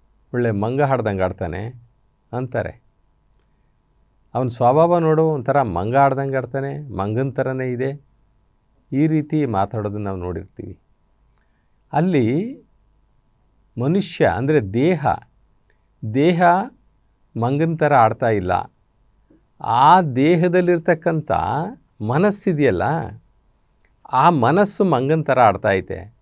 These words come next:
ಆದರೆ ಮನಸ್ಸು ನಮಗೆ ಕಣ್ಣಿಗೆ ಕಾಣಿಸಲ್ವಲ್ಲ, ಕಣ್ಣಿಗೆ ಕಾಣಿಸೋದು ಯಾರು? ಮನುಷ್ಯ ಅಂದ್ರೆ ದೇಹ. ಆ ದೇಹಕ್ಕೆ ನಾವು ಹೇಳ್ಬಿಡ್ತೀವಿ, "ನೋಡು ಅವನು ಒಳ್ಳೆ ಮಂಗ ಆಡ್ದಂಗೆ ಆಡ್ತಾನೆ" ಅಂತ.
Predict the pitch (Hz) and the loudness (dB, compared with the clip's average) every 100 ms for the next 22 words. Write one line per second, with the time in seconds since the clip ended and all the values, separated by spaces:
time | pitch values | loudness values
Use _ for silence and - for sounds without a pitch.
0 | _ _ _ _ - 170 185 175 143 196 | _ _ _ _ 2 4 4 2 2 0
1 | 196 202 180 165 156 143 - 160 170 160 | 0 0 0 2 2 2 0 -2 0 0
2 | 170 156 151 117 101 151 143 107 - _ | 0 0 -2 0 0 0 0 -6 -16 _
3 | _ _ _ 180 208 208 190 165 180 165 | _ _ _ 2 2 2 0 0 2 4
4 | 151 147 147 147 165 _ _ - 202 190 | 4 4 0 -2 -6 _ _ -2 0 0
5 | - 113 101 - _ _ _ _ _ 156 | 0 -4 -4 -8 _ _ _ _ _ -4
6 | 160 170 110 147 160 123 92 - _ _ | 0 0 2 4 4 4 0 -2 _ _
7 | _ _ _ _ _ - 165 143 135 196 | _ _ _ _ _ 2 4 4 6 6
8 | 175 170 202 165 123 120 120 107 - 95 | 6 2 2 2 2 2 2 -2 -4 -8
9 | 98 117 _ _ 151 160 143 135 147 - | -8 -14 _ _ 0 2 2 -2 -6 -8
10 | - 123 110 98 113 123 107 101 95 87 | -2 0 0 0 2 2 2 0 -4 -6
11 | - 98 107 - - 95 - | -8 -14 -14 -20 -16 -16 -14